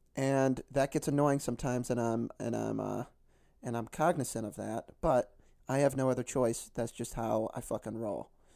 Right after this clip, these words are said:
So you hear that fucking Kyle, Kyle Duty, my fucking, my, my, my sweet, sweet prince. Um, he doesn't like that I, uh, the frequency at which I, I, I make funnies, but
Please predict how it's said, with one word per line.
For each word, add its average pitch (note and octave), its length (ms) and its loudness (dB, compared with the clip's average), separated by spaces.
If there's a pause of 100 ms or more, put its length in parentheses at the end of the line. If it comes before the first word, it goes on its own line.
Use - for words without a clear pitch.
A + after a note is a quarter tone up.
(120)
So - 320 -2 (320)
you B2 80 -4
hear C#3+ 180 4
that C3+ 260 4
fucking C#3 300 0
Kyle, B2+ 540 4 (260)
Kyle B2+ 280 2
Duty, B2+ 420 0 (640)
my A#2 100 -6
fucking, A2+ 440 -4 (640)
my, G#2 280 -4
my, A#2 200 -4 (120)
my A#2+ 140 -4
sweet, B2+ 280 -4
sweet - 300 -4
prince. B2+ 420 0 (640)
Um, A2+ 400 -2 (160)
he - 160 0
doesn't C3+ 320 0
like G2 260 -8
that - 200 -6
I, F2 220 -6 (140)
uh, - 280 -10 (120)
the - 80 -12
frequency - 600 -8
at - 120 -10
which - 160 -10
I, - 240 -8 (480)
I, G#2+ 220 -8 (100)
I A2+ 80 -8
make A2 240 -8
funnies, - 420 -8
but - 280 -8